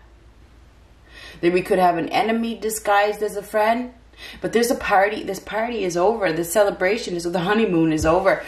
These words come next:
Something is happening, and I feel like there's, it's gonna be, uh,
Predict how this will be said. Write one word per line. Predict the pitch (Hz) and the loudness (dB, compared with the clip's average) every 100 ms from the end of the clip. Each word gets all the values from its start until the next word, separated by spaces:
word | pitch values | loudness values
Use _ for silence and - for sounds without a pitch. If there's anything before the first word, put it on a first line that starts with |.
| - - | -14 -8
Something | - 247 370 254 160 | 0 2 2 0 0
is | 160 160 | -2 -6
happening, | 170 170 208 190 156 151 147 | -2 0 0 -4 -2 -2 -2
and | - 160 | -2 -2
I | 151 | -2
feel | - 220 | 0 2
like | 202 180 | 2 2
there's, | 170 160 | -4 -4
it's | - 165 | -6 -6
gonna | 160 180 180 160 | -2 -2 0 -2
be, | 170 170 165 156 160 - - - - - | -2 0 2 2 -2 -10 -20 -20 -20 -14
uh, | - 147 - - - - | -10 -6 -6 -6 -6 -8